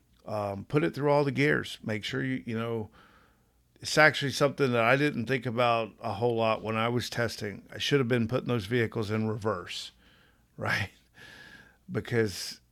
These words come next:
it, you do get transmissions where they don't go in reverse, they'll go in all the other gears. And that's a, you start having a transmission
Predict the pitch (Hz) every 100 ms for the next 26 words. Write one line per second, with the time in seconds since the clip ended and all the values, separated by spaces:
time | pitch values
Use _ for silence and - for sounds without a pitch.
0 | _ 117 113 107 110 123 143 147 135 123
1 | 147 139 147 - - 147 131 131 139 -
2 | 120 113 113 117 110 110 135 147 143 139
3 | 131 123 117 120 110 - 113 113 113 110
4 | 107 107 104 104 98 90 92 - - 101
5 | 101 104 117 120 107 - - - - 123
6 | 120 151 147 139 135 117 127 117 107 131
7 | 113 117 110